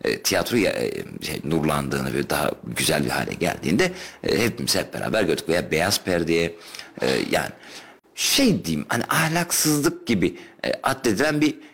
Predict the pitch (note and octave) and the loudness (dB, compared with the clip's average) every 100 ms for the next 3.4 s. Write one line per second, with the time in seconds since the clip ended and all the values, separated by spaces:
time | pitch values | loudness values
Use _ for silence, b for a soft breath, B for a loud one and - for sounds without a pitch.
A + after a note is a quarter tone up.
0 | B F2+ F2 B2 C3 B2+ G#2 D2 D2 E2 | B -4 2 4 4 2 0 -2 -4 -6
1 | - F2 - G#1+ - A3 B B B C3+ | -2 -2 -2 -4 -4 -4 B B B 0
2 | F#3 E3+ - F#3+ G#2+ E2+ - - G#3 G3+ | 2 2 2 2 4 2 0 -2 0 0
3 | - - D#2+ C#2+ | 0 -2 -4 -6